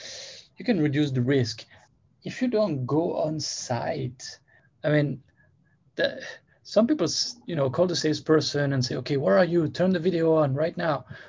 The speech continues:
Okay, show me the factory. Go to the shop floor, you know, to see if they are at the factory." But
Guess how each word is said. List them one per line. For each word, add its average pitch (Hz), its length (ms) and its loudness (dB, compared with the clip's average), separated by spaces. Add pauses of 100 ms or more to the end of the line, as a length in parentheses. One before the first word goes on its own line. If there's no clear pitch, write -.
(160)
Okay, 156 220 -2
show 180 200 0
me 185 140 2
the 165 80 0
factory. 214 460 2
Go 147 160 2
to 156 120 -8
the 156 80 -8
shop - 240 -4
floor, 156 400 2 (400)
you 151 60 -4
know, 143 100 -2
to 131 100 -8
see - 200 -4
if 151 80 -6
they 147 100 2
are 131 240 2 (160)
at 143 140 -4
the 135 80 -6
factory." 131 420 -6 (180)
But 180 220 0